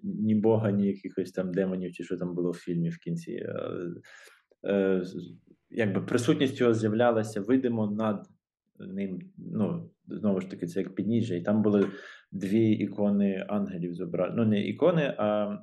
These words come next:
різьблені ангели були на цьому, е, на кришці, і вони якби там, де, м,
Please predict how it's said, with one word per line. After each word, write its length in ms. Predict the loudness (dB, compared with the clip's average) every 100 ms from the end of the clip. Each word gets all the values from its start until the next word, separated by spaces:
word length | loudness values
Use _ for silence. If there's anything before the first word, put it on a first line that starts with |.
| -6
різьблені 480 | -2 0 0 -4 -2
ангели 400 | -2 -4 -6 -12
були 360 | -8 -8 -8 -10
на 80 | -12
цьому, 400 | -8 -6 -6 -10 _ _ -20 -20 -20 -20 -20 _ _ -2
е, 400 | 2 4 4 4
на 140 | 2
кришці, 460 | 2 2 2 0 0
і 80 | 0
вони 380 | 2 0 2
якби 640 | 0 -2 -4 -4 -2 -4 -6 -16 -20 -6
там, 200 | 0 2
де, 360 | 2 0 -2 -6 -14 _ _ -14
м, 520 | -12 -12 -12 -14